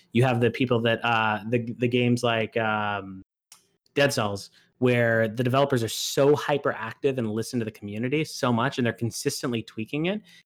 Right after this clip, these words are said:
and they're gonna consistently release new D L C, which people are going to buy. And so, like, those are the developers that are having the long game, and then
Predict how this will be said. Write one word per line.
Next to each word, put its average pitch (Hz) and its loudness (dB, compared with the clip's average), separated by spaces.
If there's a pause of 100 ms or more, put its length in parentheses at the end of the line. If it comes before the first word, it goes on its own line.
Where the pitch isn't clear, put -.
(140)
and 135 4
they're 131 6
gonna 123 2
consistently 131 0
release 120 2
new 110 0
D 127 4
L 120 4
C, 113 -2
which 104 -4
people 113 -6
are 107 -6
going 107 -6
to 101 -10
buy. 95 -10 (500)
And 127 2
so, 127 4
like, 113 0 (420)
those 156 4
are 185 2
the 180 2
developers 131 2
that 123 -2
are 110 -2
having 117 -2
the 101 -10
long 101 -8
game, 156 -4
and 117 -4
then 110 -4